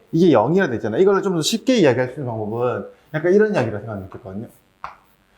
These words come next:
이게 증명하는 과정은 약간 이런 느낌이에요.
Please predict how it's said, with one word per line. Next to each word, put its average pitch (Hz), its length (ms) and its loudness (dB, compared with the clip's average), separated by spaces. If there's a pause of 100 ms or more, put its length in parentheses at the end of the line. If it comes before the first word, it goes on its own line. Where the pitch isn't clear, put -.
(920)
이게 165 440 4 (800)
증명하는 220 560 4
과정은 160 260 -2
약간 127 160 -6
이런 131 220 -2
느낌이에요. 95 560 -8